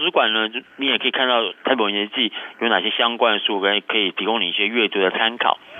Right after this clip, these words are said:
那文学季特展呢，是每年都会在，今年一样，同样会在万华的剥皮寮特区。那它到时候会在三月二十六号开展。那之后呢，也会有一个文学季特展的记者会，到时候还是要再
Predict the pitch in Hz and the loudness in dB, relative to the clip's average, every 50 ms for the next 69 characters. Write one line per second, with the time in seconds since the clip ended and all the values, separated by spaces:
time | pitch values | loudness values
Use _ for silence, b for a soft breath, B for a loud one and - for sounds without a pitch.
0 | B B B B B B 147 135 123 117 110 107 131 156 - 170 175 196 196 - | B B B B B B 2 4 4 2 2 2 0 0 0 0 0 -2 -2 -2
1 | - - 233 175 - - - 87 87 90 95 101 107 - B B B B - - | 2 2 2 2 2 2 2 2 2 2 0 0 0 -2 B B B B -2 0
2 | 147 135 117 107 95 92 95 98 98 120 123 - 151 127 113 107 - - - 123 | 0 2 2 0 0 0 -2 -2 0 -2 0 2 0 0 0 0 -2 0 2 2
3 | 113 107 101 98 92 - 170 185 175 147 123 117 131 131 - - 120 127 139 143 | 4 4 2 2 0 -2 -2 -2 -2 -2 -2 -2 -2 -2 -2 0 -2 -2 -2 0
4 | 131 127 120 131 135 127 117 107 104 104 104 - - 123 120 - 117 104 98 87 | 0 0 2 2 2 2 4 2 2 2 2 0 0 -2 0 0 0 2 4 2
5 | 92 - - 120 107 - - - 117 113 113 113 113 B B B B B B - | 2 2 0 -2 0 0 0 2 2 2 2 0 -2 B B B B B B 0
6 | 123 117 107 101 - - - 127 131 135 - - 135 120 - 117 107 123 120 120 | 2 2 2 0 0 0 0 2 2 2 2 2 2 2 2 -2 -4 -2 -2 -2
7 | 110 - - 151 160 160 151 147 127 110 110 113 110 107 - - 123 117 120 - | -2 0 0 0 0 2 0 -2 0 0 2 2 2 2 2 0 0 0 0 0
8 | - - - - B B B B B - 131 117 - - 175 175 233 202 156 143 | 0 0 0 0 B B B B B -2 0 0 2 0 2 4 4 2 2 0
9 | 113 92 90 - 147 127 98 87 87 - 98 92 87 B B B B B B 107 | -2 -2 -2 0 2 2 2 2 2 2 0 0 0 B B B B B B 0
10 | 110 120 117 123 117 113 - 147 123 - _ - - 196 160 131 110 - 101 87 | 0 2 2 0 0 0 0 -4 -4 -4 _ 0 2 4 4 4 4 2 2 2
11 | 82 78 78 78 - 92 90 87 85 87 - - 87 - - - - 127 110 95 | 2 0 -2 0 2 2 4 4 2 0 -2 -4 -2 -2 -2 -2 0 0 0 0
12 | - B B B B B - 147 143 - - 139 104 95 98 110 117 110 - 123 | -2 B B B B B 2 2 2 4 4 2 2 2 2 2 2 2 2 0